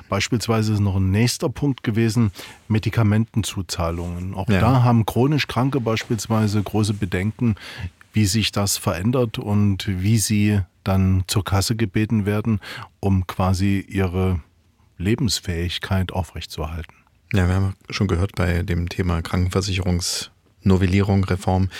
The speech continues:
Speaker 2: Ähm, sechsundsechzig Punkte waren da von den Experten, von der Expertenkommission gebracht worden und vieles davon ist ja schon so ein bisschen wieder wegdiskutiert. Mal schauen, wo es am Ende dann tatsächlich landet. Das werden wir dann in den nächsten Wochen und Monaten wahrscheinlich erfahren. Ähm, ein interessanter Aspekt eben, der jetzt da war, was, äh, du beschrieben hast,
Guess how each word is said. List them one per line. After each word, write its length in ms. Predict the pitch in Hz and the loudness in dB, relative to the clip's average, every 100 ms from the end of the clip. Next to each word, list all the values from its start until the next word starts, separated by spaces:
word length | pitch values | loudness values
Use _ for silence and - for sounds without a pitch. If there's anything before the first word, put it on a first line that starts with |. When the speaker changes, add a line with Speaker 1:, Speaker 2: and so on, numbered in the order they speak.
| - - - | -14 -12 -2
Speaker 2:
Ähm, 500 | 92 85 82 82 85 | 2 4 2 0 -2
sechsundsechzig 640 | 98 - 92 87 - 92 | -4 0 0 0 0 -4
Punkte 300 | - 98 92 | 0 0 2
waren 200 | 85 87 | 2 2
da 260 | 85 80 82 | 2 0 -2
von 200 | - 87 | -4 -2
den 140 | 82 | -2
Experten, 540 | - - 87 82 87 82 | -2 -2 -4 -2 -4 -4
von 140 | 90 | -4
der 100 | 85 | -6
Expertenkommission 760 | - 90 90 92 90 90 90 87 | -6 -4 -2 -2 -2 0 0 0
gebracht 340 | 82 90 - | -2 -6 -4
worden 220 | 92 92 | -2 0
und 220 | 82 85 | 0 -2
vieles 320 | - 104 92 - | -2 -2 -2 0
davon 260 | 87 92 | 0 0
ist 120 | 98 | 2
ja 80 | 95 | 0
schon 180 | 92 104 | 4 4
so 100 | 101 | 6
ein 140 | 101 95 | 6 4
bisschen 320 | 127 - 110 | 4 4 4
wieder 160 | 101 | 4
wegdiskutiert. 600 | 95 95 107 - 104 101 95 | 0 0 -2 0 0 0 2
Mal 100 | 85 | 0
schauen, 300 | - 87 87 | 2 0 0
wo 60 | |
es 120 | 82 | 0
am 100 | - | 0
Ende 220 | 87 87 85 | 0 0 2
dann 160 | 87 | 0
tatsächlich 540 | 87 82 95 90 85 87 | 0 -2 -4 -4 -4 0
landet. 260 | 90 95 | 0 0
Das 160 | 87 - | -2 0
werden 140 | 87 | 0
wir 80 | 80 | 2
dann 180 | 85 87 - - - - | 0 -2 -6 -12 -10 0
in 80 | |
den 80 | 90 | 4
nächsten 280 | 90 - 90 | 4 4 2
Wochen 200 | 85 90 | 4 4
und 80 | 80 | 4
Monaten 500 | 87 110 78 82 73 | 6 4 2 0 0
wahrscheinlich 460 | 78 - 76 82 | -2 -2 -2 -2
erfahren. 420 | 78 - 78 82 104 - - - - | -4 -4 0 0 0 -4 -14 -14 -2
Ähm, 300 | 87 85 87 | 2 4 4
ein 220 | 98 135 | 2 2
interessanter 520 | - 107 113 110 110 | 2 0 2 2 2
Aspekt 320 | 90 - 110 - | 0 -2 -2 0
eben, 200 | 107 101 | 2 4
der 180 | 104 | 4
jetzt 220 | 104 - 101 | 2 0 0
da 140 | 101 | 2
war, 340 | 95 95 98 | 4 2 2
was, 320 | 87 95 - - | 0 -2 -4 -4
äh, 160 | - | -4
du 280 | - 87 92 | -4 -4 -2
beschrieben 440 | - 92 - 98 90 | -2 -2 0 2 2
hast, 340 | 87 - | 2 -2